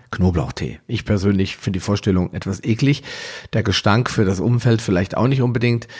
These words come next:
interessant, aber Allicin, und das ist in den Zwiebeln ja drin und auch im Knoblauch, das wirkt antibiotisch und es hilft bei Hustenreiz und ja, den Zwiebelsaft haben meine Kinder jahrelang bekommen, hat super gewirkt. Bei dem Knoblauchtee <laughs> habe ich meine Kinder verschont.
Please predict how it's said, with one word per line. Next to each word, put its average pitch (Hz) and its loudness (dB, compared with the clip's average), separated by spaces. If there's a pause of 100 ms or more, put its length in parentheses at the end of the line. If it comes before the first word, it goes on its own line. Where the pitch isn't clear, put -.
(320)
interessant, 113 0
aber 143 2
Allicin, 127 2
und 110 -2
das 110 -2
ist 117 -2
in 117 0
den 110 0
Zwiebeln 131 2
ja 131 2
drin 127 0
und 110 0
auch 98 0
im 110 0
Knoblauch, 117 2
das 107 -2
wirkt 107 -2
antibiotisch 90 -4
und 87 -6
es - -10
hilft 117 0
bei 104 2
Hustenreiz 110 0
und 95 -8 (640)
ja, 92 0 (140)
den 107 0
Zwiebelsaft 156 4
haben 127 4
meine 113 2
Kinder 120 0
jahrelang 104 0
bekommen, 117 0
hat 101 -4
super 135 0
gewirkt. 110 -2
Bei 98 2
dem 98 -2 (300)
Knoblauchtee 104 0
<laughs> - -
habe 107 -2
ich - -2
meine 123 4
Kinder 98 0
verschont. - -4